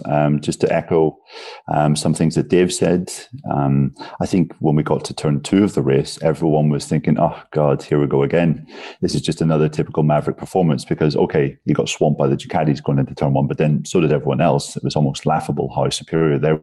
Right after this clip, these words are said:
were off the line. Um, but then I think three other bikes came past them, um, including Rossi, Paul, and Aleix Espargaro.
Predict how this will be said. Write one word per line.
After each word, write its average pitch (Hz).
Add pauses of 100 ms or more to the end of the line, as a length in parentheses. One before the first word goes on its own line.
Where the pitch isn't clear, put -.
(140)
were 67 (440)
off 73
the 76
line. 73 (380)
Um, 78
but 85
then 90
I 80
think -
three 98
other 95
bikes 101
came 95
past 95
them, 95 (180)
um, 76
including 78
Rossi, 78
Paul, 78
and -
Aleix 73
Espargaro. 82